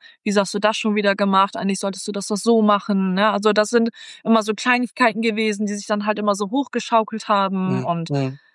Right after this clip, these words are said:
Speaker 1: ja.
Speaker 2: Ist das, ähm, Frage an euch beide wieder, ist das auch ein, wir haben ja gerade drüber gesprochen, dass bei Fehlern das oft ist, dass man so auch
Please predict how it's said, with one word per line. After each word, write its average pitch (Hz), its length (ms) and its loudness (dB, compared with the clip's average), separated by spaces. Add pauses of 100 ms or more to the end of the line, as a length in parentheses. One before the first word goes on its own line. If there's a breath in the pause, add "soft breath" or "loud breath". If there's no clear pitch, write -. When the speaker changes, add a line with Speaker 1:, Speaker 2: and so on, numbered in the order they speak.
(200 loud breath)
Speaker 1:
ja. 165 300 2 (1300 soft breath)
Speaker 2:
Ist 170 160 -4
das, - 340 -2
ähm, 180 500 2 (140)
Frage 175 320 0
an 165 80 0
euch 151 140 0
beide 170 300 2
wieder, 180 220 0
ist - 160 -6
das 170 160 -4
auch 160 280 0
ein, 165 300 -2 (920)
wir 147 240 0
haben 185 100 2
ja 185 60 2
gerade 165 240 2
drüber 160 140 2
gesprochen, 156 360 -2
dass 135 120 -2
bei 135 140 -2
Fehlern 170 360 0
das 139 160 -2
oft - 180 -8
ist, 156 160 -8
dass 151 140 -2
man 151 160 -2
so 151 200 0
auch 139 280 0